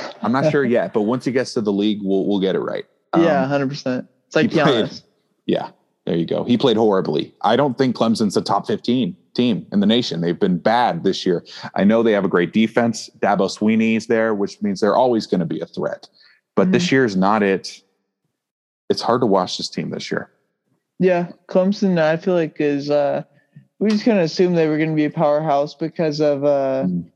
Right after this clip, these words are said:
Speaker 2: what they've been the last few years with all their N F L talent on both sides of the ball. But losing, losing Trevor Lawrence does a lot for ya.
Speaker 1: Yeah. All right. So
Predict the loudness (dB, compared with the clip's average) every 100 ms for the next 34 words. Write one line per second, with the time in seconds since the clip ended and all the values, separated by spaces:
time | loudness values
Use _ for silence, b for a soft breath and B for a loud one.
0 | _ _ -2 2 2 2 2 2 2 0
1 | -2 0 2 0 0 -2 0 0 -2 -2
2 | -4 -2 -2 0 0 0 -2 0 -2 -2
3 | -4 0 0 0 0 0 -2 -2 -4 -4
4 | -10 _ _ _ _ _ -4 0 0 2
5 | 0 0 0 0 2 2 2 0 0 0
6 | 2 2 2 2 -2 -2 -2 0 -4 -6
7 | -2 -2 -2 -8 _ _ _ _ _ _
8 | _ _ _ 0 2 2 0 0 2 4
9 | 0